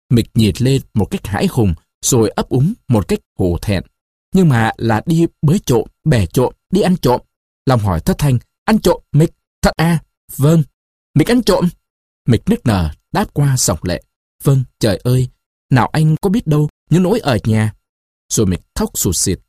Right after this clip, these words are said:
thảm thiết, "Chết chưa? Thế đầu đuôi ra sao?"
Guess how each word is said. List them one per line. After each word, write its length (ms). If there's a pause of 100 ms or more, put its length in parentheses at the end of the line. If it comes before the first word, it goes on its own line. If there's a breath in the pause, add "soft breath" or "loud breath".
(280)
thảm 280 (100)
thiết, 140 (800)
"Chết 200
chưa? 180 (340)
Thế 380
đầu 200
đuôi 120
ra 160
sao?" 280